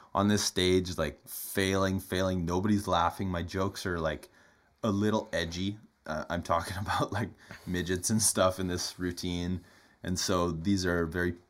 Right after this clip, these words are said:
politically correct people that were in the audience tonight. And maybe there was a midget <laughs> there too. I don't know. Like, that would have been really bad, a bad routine to do at the time.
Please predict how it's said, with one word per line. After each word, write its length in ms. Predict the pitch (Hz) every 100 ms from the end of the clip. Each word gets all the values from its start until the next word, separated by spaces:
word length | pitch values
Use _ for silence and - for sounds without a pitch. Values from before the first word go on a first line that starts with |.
| -
politically 460 | 98 92 - -
correct 420 | - 85 80 - -
people 320 | - - 92
that 140 | -
were 100 | 95
in 80 | 95
the 100 | 92
audience 400 | 87 92 95 -
tonight. 360 | - 107 113 -
And 200 | 82 76 - - - - - _ - - _
maybe 240 | 85 87
there 100 | 95
was 140 | 98 92
a 40 |
midget 340 | 92 95 101 101
<laughs> 60 |
there 140 | 107 -
too. 320 | - 104 107
I 80 | 87
don't 160 | 87 90
know. 200 | 95 98
Like, 300 | 90 80 78
that 120 | 82
would 80 | 85
have 80 |
been 280 | 80 78 78
really 380 | 85 92 95 92
bad, 720 | 80 80 82 80 85 87 87
a 80 | 82
bad 380 | 76 80 82 85
routine 420 | 85 - 85 87
to 80 | 90
do 160 | 82 82
at 100 | 80
the 80 | -
time. 440 | - 82 85 87